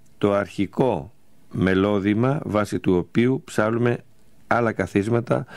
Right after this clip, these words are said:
που επάνω επάνω γράφουν "Κατεπλάγει Ιωσήφ".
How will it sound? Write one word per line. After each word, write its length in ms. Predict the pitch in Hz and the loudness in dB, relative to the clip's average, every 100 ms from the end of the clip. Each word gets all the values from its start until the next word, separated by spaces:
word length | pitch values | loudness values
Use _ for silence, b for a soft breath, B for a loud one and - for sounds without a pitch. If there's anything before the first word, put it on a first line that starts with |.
| B B B | B B B
που 120 | - | 0
επάνω 420 | 113 - 131 139 | 0 0 0 0
επάνω 380 | 127 120 120 123 | 0 0 0 0
γράφουν 560 | 110 101 113 107 120 - | 0 2 0 0 -2 0
"Κατεπλάγει 720 | - 98 95 - 107 104 104 - | 0 0 0 2 0 0 -2 2
Ιωσήφ". 560 | 98 90 - 76 - | 2 2 0 -4 -4